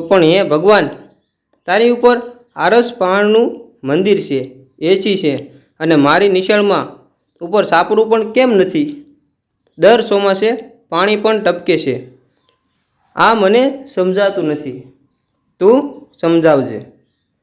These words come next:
પ્રશ્ન નંબર બે, હે ભગવાન,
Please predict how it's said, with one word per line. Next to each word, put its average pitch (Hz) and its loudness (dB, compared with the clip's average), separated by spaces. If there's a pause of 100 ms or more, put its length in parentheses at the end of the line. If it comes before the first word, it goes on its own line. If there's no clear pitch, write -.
(960)
પ્રશ્ન 165 2
નંબર 160 2
બે, 127 -4 (2750)
હે 165 6
ભગવાન, 180 2